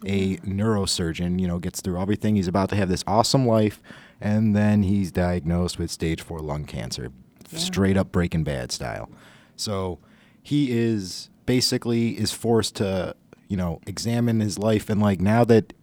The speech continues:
Speaker 1: what he's been striving for his entire life, you know, unfortunately, he's not gonna be able to do that. He has to figure out, like, what is gonna make his life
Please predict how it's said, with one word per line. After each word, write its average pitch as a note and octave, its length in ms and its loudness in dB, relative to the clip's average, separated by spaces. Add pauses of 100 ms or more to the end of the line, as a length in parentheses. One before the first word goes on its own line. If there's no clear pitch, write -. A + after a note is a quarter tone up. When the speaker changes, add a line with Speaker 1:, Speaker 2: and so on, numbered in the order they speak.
Speaker 1:
what G#2+ 200 8
he's A2+ 160 0
been F#2+ 120 2
striving A2 420 4
for G#2+ 200 2
his F#2 100 2
entire G#2 340 4
life, A2 480 2 (100)
you F#2+ 120 -4
know, D#2+ 220 -4 (260)
unfortunately, F#2+ 720 2
he's E2+ 140 -2
not F#2+ 180 2
gonna F#2+ 140 2
be F#2 160 0
able E2 160 -4
to - 100 -10
do G#2+ 200 2
that. E2 260 -2 (420)
He A#2+ 120 0
has A#2 160 2
to G2+ 80 -8
figure A2 280 0
out, G2 140 2
like, G2 220 -2
what B2 260 4 (240)
is G2+ 160 -2
gonna A2 280 2
make G#2+ 220 2
his G2 160 -2
life G2+ 480 -4